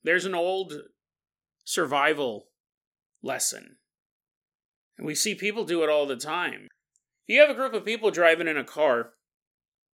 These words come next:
they're trying to go from city A to city B. And in between those two cities is a mountain.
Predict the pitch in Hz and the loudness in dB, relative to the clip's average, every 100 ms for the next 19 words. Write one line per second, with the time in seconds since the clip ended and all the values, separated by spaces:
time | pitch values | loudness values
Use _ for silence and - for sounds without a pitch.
0 | _ - 180 170 170 170 170 147 - 190 | _ -8 -2 0 0 -2 -2 -4 -2 0
1 | 185 185 165 156 156 160 - _ _ _ | 0 0 2 2 0 -2 -12 _ _ _
2 | _ - 135 - 165 160 143 117 139 110 | _ -8 -4 -2 -2 -4 -8 -8 -8 -8
3 | 95 - _ _ _ _ _ _ _ _ | -14 -20 _ _ _ _ _ _ _ _
4 | _ _ _ 156 180 208 202 - 214 208 | _ _ _ -4 -2 -2 -4 -4 -4 0
5 | 185 - 190 175 - 175 165 151 135 143 | -2 -2 -6 -4 -2 -2 -4 -6 -8 -2
6 | 202 214 208 180 | 2 2 -2 -14